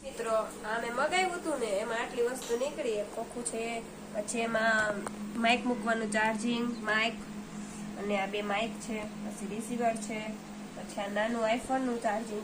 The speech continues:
કે શું કહેવાય તે ખબર નહીં. અને આ ચાર્જિંગ કરવાની પિન છે, એમાં જો બે માઇક ચાર્જિંગ થઈ જાય એવી રીતે પણ આવે છે.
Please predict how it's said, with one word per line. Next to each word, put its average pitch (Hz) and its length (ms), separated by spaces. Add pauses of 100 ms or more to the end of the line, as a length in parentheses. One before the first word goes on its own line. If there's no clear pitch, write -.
કે 208 80
શું 233 460
કહેવાય 233 160
તે 214 100
ખબર 226 280
નહીં. 262 200 (480)
અને 208 120
આ 202 120
ચાર્જિંગ 226 380
કરવાની 220 280
પિન 247 320
છે, 208 440
એમાં 208 180
જો 208 160
બે 214 200
માઇક 220 220 (360)
ચાર્જિંગ 240 380
થઈ 262 100
જાય 254 160
એવી 226 140
રીતે 233 180
પણ 220 200
આવે 262 240
છે. 202 200